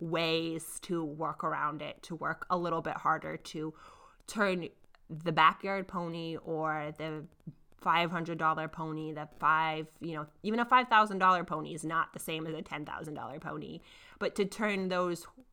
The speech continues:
those projects, those horses into the champions that they are and to be on the same level as these other riders. We, we did it for a long time,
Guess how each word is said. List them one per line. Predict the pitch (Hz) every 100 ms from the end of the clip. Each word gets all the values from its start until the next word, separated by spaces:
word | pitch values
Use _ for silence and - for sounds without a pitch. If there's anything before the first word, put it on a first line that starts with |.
| -
those | 190 180
projects, | - 170 165 156 -
those | 170 151 -
horses | 170 165 - 160 156 -
into | 170 156 - 160 156 151 - - 220
the |
champions | - 151 151 151 151 - -
that | 151 -
they | - - -
are | 151 151 151 -
and | 156
to | -
be | 156 175
on | 165 160
the | 165
same | 160 151 156
level | 135 139 131
as | -
these | 147 160
other | 147 151
riders. | 147 - - _ _
We, | 175 - - 180
we | 185
did | 185 180
it | 180
for | 180
a | 170
long | 170 170
time, | 165 160 156 160 160